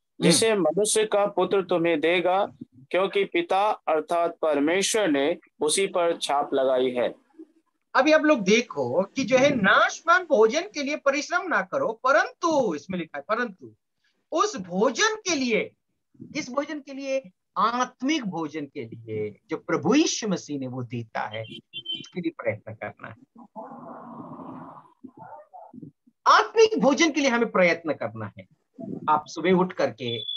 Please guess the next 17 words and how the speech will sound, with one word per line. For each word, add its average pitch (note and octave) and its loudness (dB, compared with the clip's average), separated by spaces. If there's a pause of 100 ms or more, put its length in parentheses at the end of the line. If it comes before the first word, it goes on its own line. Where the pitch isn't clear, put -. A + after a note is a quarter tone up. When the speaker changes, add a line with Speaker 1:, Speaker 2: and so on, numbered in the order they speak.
(640)
Speaker 2:
मीटिंग G3+ 0
में E3+ 0
जोड़ोगे E3 2
ही G#3+ 0
नहीं, E3+ -8 (760)
भोजन D#3+ -4
कहाँ D#3 -2
से C3+ -14
मिलेगा? G#2+ -14 (1200)
अब A3+ 4
सुबह B3 4
उठ B3+ 2
करके D3+ 0 (440)
बाइबल A3+ 6
निकालोगे G#3+ 4
ही C#4 0
नहीं, C4+ -4